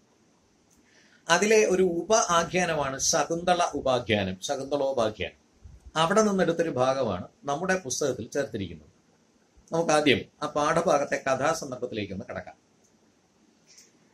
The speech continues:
വിശ്വാമിത്രന്റെയും മേനകയുടെയും പുത്രിയായി പിറന്ന ശകുന്തളയെ ജന്മ,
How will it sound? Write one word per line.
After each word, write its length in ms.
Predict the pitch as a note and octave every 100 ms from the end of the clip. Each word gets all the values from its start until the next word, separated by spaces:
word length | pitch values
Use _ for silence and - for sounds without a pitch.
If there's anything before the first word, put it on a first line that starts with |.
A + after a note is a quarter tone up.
| -
വിശ്വാമിത്രന്റെയും 1120 | D3 E3+ - - A3+ A#3 A3 G#3+ G#3+ G3+ G3
മേനകയുടെയും 840 | E3+ D#3 F3+ F#3+ F#3 F#3 F3+ F3 E3+
പുത്രിയായി 460 | D#3 D#3 D#3 D3+
പിറന്ന 460 | D3+ C#3 C3+ C3+ -
ശകുന്തളയെ 640 | - C#3+ B2 B2+ B2+ G#2 - _ _ _ _ _ _ _ -
ജന്മ, 400 | C#3 D3+ F3+